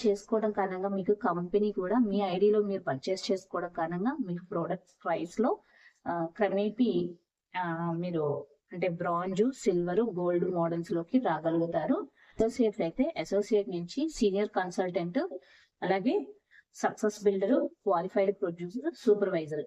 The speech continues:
ఈ పొజిషన్స్ లోకి రాగలుగుతారు, రాగలుగుతారు అనమాట. So ప్రైస్ ఫ్రెండ్లీ అవుతుంది and మనీ బ్యాక్ గ్యారంటీ ఉంటుందండి. మెయిన్ మీకు మనీ బ్యాక్ గ్యారంటీ వర్తించాలి అంటే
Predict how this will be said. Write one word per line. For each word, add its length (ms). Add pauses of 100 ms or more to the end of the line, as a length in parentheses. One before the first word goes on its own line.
ఈ 100
పొజిషన్స్ 580
లోకి 340 (120)
రాగలుగుతారు, 680 (420)
రాగలుగుతారు 640
అనమాట. 440 (720)
So 120
ప్రైస్ 300
ఫ్రెండ్లీ 600
అవుతుంది 640 (120)
and 240
మనీ 400
బ్యాక్ 240
గ్యారంటీ 460
ఉంటుందండి. 560
మెయిన్ 380
మీకు 400 (460)
మనీ 300
బ్యాక్ 220
గ్యారంటీ 500
వర్తించాలి 800
అంటే 400